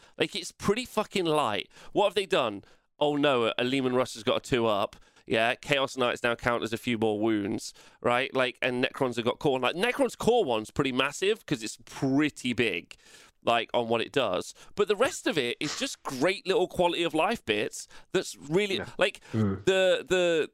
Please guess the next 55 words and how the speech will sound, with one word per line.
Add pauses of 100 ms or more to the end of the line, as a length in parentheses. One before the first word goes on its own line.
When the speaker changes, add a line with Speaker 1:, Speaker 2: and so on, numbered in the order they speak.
(120)
Speaker 1:
the
Chaos
Space
Marines
here,
like,
may-,
I
don't
know
the,
the
Codex
well
enough, (180)
but
maybe
there's
a
couple
of
units
in
there
that
are
giga
shit, (420)
and
they
could
have
been
like,
"Dudes,
could
you
not
have
done, (380)
like,
an
extra
rule
for
this
or
an
extra,
like, (180)
halve
the
points
or
whatever?"